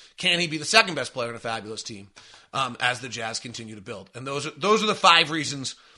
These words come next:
that the, they, they gave to believe. Um, and I, I would say, actually, the other one that is not in there is, is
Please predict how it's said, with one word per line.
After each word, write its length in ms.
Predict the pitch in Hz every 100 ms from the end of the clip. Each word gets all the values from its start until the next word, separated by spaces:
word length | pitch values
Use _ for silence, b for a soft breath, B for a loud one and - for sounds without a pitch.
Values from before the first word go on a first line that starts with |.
| b -
that 200 | 147 147
the, 280 | 151 135 131
they, 320 | 139 175 175 -
they 180 | 147 170
gave 300 | 147 160 135
to 80 | 127
believe. 580 | 127 151 151 120 107 - b b b
Um, 480 | - 143 127 117 113 _ _ _ _ _ _ _ _ _ _
and 140 | 165 214
I, 220 | 214 226 -
I 140 | 220
would 140 | 370 -
say, 240 | 302 262
actually, 320 | 185 175 170
the 140 | 143 160
other 180 | 185
one 300 | 170 147 135 - _
that 180 | 139 - _
is 180 | - 131
not 220 | 151 139
in 80 | 147
there 140 | 139 120
is, 180 | 113 -
is 340 | 135 123 110